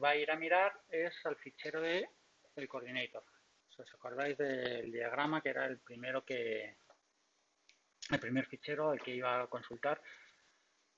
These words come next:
una vez que se cumplen los, la parametrización de, de ese job,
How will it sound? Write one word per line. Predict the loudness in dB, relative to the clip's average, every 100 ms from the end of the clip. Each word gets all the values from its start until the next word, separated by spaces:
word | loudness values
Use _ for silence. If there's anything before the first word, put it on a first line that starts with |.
| _ _ _
una | 4 8 8
vez | 8 4
que | 2
se | -2
cumplen | 4 4 4 0 0
los, | 0 0 -2 -6 -10 -4
la | -2 0
parametrización | 2 0 0 -4 -4 -4 -6 -8 2 4 6 4
de, | 4 4 4 4 2 0 -2 -10 _ _ _ _ _ -20 -20
de | -16 4 6 6
ese | 4 2
job, | 6 6 4